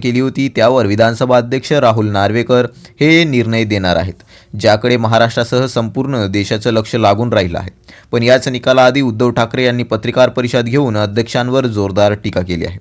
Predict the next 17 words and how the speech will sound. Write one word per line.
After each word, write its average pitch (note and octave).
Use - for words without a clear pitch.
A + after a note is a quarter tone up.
तसेच D#3
अनिल C#3
परब C#3+
यांनी B2+
सुप्रीम B2+
कोर्टाने B2+
भरत A#2+
गोगावलेंना A#2+
प्रतोद C3+
म्हणून C3
कसं A#2+
बेकायदेशीर A#2+
ठरवलं, C#3
हे B2
देखील A#2+
या C#3
पत्रकारावर, A#2